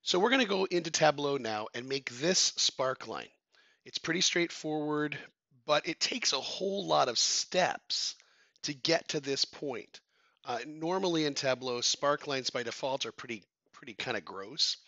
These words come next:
And so we're gonna have to do a whole lot of steps to make a spark line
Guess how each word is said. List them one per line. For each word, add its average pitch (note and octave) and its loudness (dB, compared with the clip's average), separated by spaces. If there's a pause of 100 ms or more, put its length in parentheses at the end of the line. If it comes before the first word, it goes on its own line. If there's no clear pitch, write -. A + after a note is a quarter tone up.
(300)
And C3+ -6
so D#3+ 4
we're E3 0
gonna D#3+ 2
have C3 -2
to C3+ -10
do B2+ -8
a G#2 -4
whole G#3 -4
lot F3 2
of A#2 -2
steps - 2
to - -8
make B2+ -6
a B2+ -8
spark - -4
line A2 -6